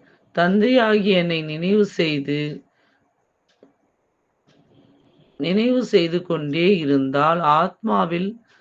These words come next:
பதிந்திருக்கும் கரைகள் நீங்கிவிடும். சதோ பிரதானத்திலிருந்தும் சதோ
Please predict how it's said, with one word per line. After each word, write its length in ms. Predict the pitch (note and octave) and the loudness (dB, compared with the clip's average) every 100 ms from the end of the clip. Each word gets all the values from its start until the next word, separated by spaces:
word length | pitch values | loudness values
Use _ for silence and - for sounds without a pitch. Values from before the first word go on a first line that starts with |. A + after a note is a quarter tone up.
| _ _ _ E3+ | _ _ _ 0
பதிந்திருக்கும் 840 | F3 G#3+ A3 G3 F3 - F#3+ G3 | 2 0 0 0 0 -4 -6 -6
கரைகள் 540 | F#3 D#3+ E3 F3 F3+ F3+ | -2 0 0 0 -2 -4
நீங்கிவிடும். 800 | E3 D#3+ F3 D#3 C#3+ C#3 B2+ - - - | -6 -6 -6 -4 -2 -2 -4 -10 -20 -4
சதோ 380 | D#3+ F3 G#3 A#3 | -2 2 2 2
பிரதானத்திலிருந்தும் 920 | G3+ F#3 F3+ F3 E3+ - D#3 D#3 F3 C#3 - _ _ _ _ _ _ _ - | 0 2 2 0 -2 -8 -10 -8 -8 -8 -14 _ _ _ _ _ _ _ -4
சதோ 540 | F#3 F3+ G#3 A#3 E3 | 0 2 2 2 0